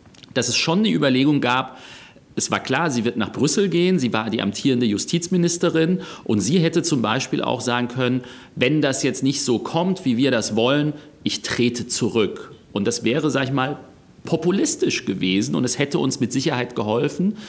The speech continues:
aber sie hat's damals nicht gemacht, sondern hat bis zuletzt eben in Brüssel hart verhandelt und, ähm, das hat uns jetzt auch sehr viel geholfen bei der Umsetzung.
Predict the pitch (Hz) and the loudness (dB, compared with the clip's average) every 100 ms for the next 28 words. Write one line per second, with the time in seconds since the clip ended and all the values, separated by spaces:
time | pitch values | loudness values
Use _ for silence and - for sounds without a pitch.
0 | - - - 131 131 135 139 131 131 127 | -18 -8 -4 -2 -2 -4 -4 -2 -2 -2
1 | 131 - 113 104 185 - 135 120 117 131 | -4 -2 0 0 -2 -4 -4 -2 -2 -4
2 | - 135 127 - 117 131 143 - 127 123 | -4 -4 -4 -2 -2 -2 -2 -4 -2 -2
3 | 117 113 131 139 104 110 120 - 92 98 | -2 -2 -2 -2 -2 -4 -4 -8 -4 -2
4 | 127 139 143 - - - - - - 120 | 0 -2 -4 -8 -18 -18 -20 -12 -4 0
5 | 120 120 - 117 110 107 107 117 - 113 | 0 -2 -2 -2 0 0 -2 -4 -4 -2
6 | 117 - 110 101 107 107 110 98 98 95 | -2 -2 -4 -2 -2 -2 -2 -2 -2 -4
7 | 95 - 90 98 87 90 - - | -4 -8 -8 -8 -8 -10 -12 -14